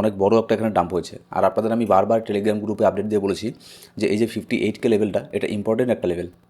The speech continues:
এর নিচে যখনই এখানে মার্কেট এসেছে, সেখান থেকে মার্কেটে মোটামুটি একটা ডাম্প এখানে করেছে। তো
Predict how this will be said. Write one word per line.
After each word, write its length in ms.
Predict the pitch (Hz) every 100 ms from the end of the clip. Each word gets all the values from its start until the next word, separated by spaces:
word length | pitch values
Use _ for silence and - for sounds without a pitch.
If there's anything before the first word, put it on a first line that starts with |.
| _ _ _ _ _ _
এর 140 | - 120 123
নিচে 120 | 131 127
যখনই 200 | 123 127
এখানে 160 | 127 120
মার্কেট 200 | 101 117 110
এসেছে, 180 | - 117 - -
সেখান 200 | 104 110
থেকে 140 | 101 120 - - - 98
মার্কেটে 240 | 95 123 104
মোটামুটি 300 | 107 117 117
একটা 120 | - 113
ডাম্প 140 | 95 98
এখানে 160 | 104 101
করেছে। 220 | 90 - 90
তো 40 | -